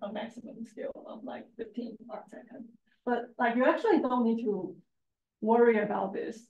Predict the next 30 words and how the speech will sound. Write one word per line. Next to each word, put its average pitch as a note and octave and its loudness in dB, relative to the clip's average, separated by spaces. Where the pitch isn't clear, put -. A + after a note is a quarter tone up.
when G3+ -4
you - -6
prepare - -4
the - -6
observing - -8
tool, - -10
'cause, A3 0
uh, G#3 -2
they A3+ 2
will A3+ 6
actually C4 2
automatically B3 0
calculate D4+ 2
for A#3+ -2
you A#3+ 0
and G#3 -4
let A3+ 0
you, G#3 -4
let A3 2
you A3 0
know, A#3+ -4
like, - -8
with G#3+ 2
your G#3 2
desired G3+ 0
resolution A3+ 0
and A3 -4
your F#3+ -4
desired F3+ -2
ang-, F#3+ -6